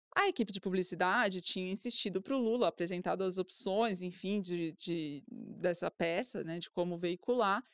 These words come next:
e sugeriu que o primeiro filme fosse, de novo, sobre economia, justamente porque a gente tá nesse momento em que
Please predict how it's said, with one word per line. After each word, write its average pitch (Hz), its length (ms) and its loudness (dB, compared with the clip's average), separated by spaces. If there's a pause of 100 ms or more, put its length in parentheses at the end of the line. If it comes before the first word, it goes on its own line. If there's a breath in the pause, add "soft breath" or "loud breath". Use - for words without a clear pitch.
(240 soft breath)
e 311 60 4
sugeriu 226 680 4
que - 120 -8
o 226 40 0
primeiro 190 340 0
filme 202 280 -4
fosse, 190 380 -2
de 233 100 -6
novo, 220 280 0
sobre 226 340 4
economia, 240 720 2
justamente 277 440 -2
porque - 120 -2
a 294 40 0
gente 294 180 0
tá 247 120 2
nesse 240 220 -2
momento 220 540 0
em 202 80 0
que 196 340 -2